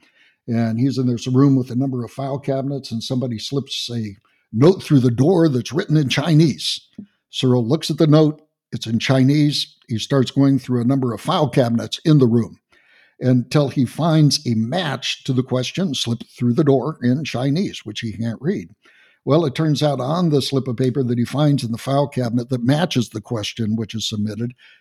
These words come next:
is the answer to the question. So he jots down the question, and then he goes and he slips it out the door after refiling the card in the file cabinet so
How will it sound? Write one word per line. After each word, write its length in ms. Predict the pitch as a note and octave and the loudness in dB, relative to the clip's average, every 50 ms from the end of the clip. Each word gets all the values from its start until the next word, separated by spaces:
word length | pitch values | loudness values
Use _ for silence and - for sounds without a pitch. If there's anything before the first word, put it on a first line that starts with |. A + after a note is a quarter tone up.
| _ - | _ -4
is 120 | - B2 | -2 0
the 160 | C3+ F3+ F3 G3 | 2 2 2 2
answer 340 | A3 A#3 A#3+ - F3+ D3 | 2 2 2 2 2 2
to 160 | A2+ - B2 B2 | 2 2 0 0
the 100 | A#2 A2 | 0 -2
question. 460 | - C3 C3 A2 - - - G#2 - _ _ _ _ _ _ _ _ _ _ _ _ | -2 -4 -6 -6 -6 -10 -14 -16 -16 _ _ _ _ _ _ _ _ _ _ _ _
So 180 | - - - C#3+ | -6 0 4 4
he 80 | C#3 | 4
jots 360 | C3 A#2 D3+ C#3 C3+ B2+ - - | 4 4 2 0 0 -2 -4 -2
down 200 | D#3 C#3+ C#3 C3+ | 0 2 2 2
the 80 | C3 | 0
question, 580 | C3 - F#3 F#3+ - - - C3+ C3 D3 E3 C#3 | 2 2 0 0 0 -2 -4 -2 -2 -4 -6 -6
and 220 | A2+ B2+ B2 B2+ | -4 -2 0 0
then 140 | C3 C3+ C3+ | 0 2 2
he 140 | B2 B2+ C3 | 2 2 0
goes 420 | A#2+ B2 A#2+ B2 B2+ B2 A#2+ - | 0 -2 -2 -2 -2 -4 -6 -6
and 260 | - - B2 A#2+ A2+ | -8 -6 -4 -2 0
he 160 | B2 C3 B2+ A#2+ | 2 2 0 0
slips 600 | - - - - F#2+ G#2+ A2 C3 B2+ B2+ - - | -2 -4 -8 -8 -8 -6 -4 -4 -4 -4 -4 -4
it 120 | C3+ B2+ B2 - | -4 -4 -4 -6
out 280 | - A#2 B2 B2 - - | -6 -4 -4 -6 -6 -4
the 80 | C#3+ C#3+ | -2 2
door 380 | C3 B2+ A#2+ A#2+ B2+ B2 G#2 | 2 2 2 2 -2 -4 -4
after 240 | A2+ A#2 - - A#2 | -6 -8 -6 -6 -4
refiling 560 | A2+ A2+ A2 - - G#2+ A2 G#2+ G#2+ A2 G#2 | -4 -2 -4 -4 -6 -6 -6 -4 -4 -4 -6
the 80 | G#2 G2+ | -6 -8
card 320 | - G2+ G#2+ A2+ A2 F#2+ | -10 -8 -6 -6 -6 -8
in 120 | G#2 G#2 G2+ | -8 -10 -10
the 60 | G2 | -10
file 260 | - G#2 G2+ G2 G2 | -12 -10 -10 -10 -10
cabinet 420 | G2+ G#2 G2+ G2 F#2+ G2 - G2 | -10 -10 -10 -8 -8 -8 -10 -10
so 280 | - - G2 G2+ A2 - | -12 -14 -14 -14 -14 -14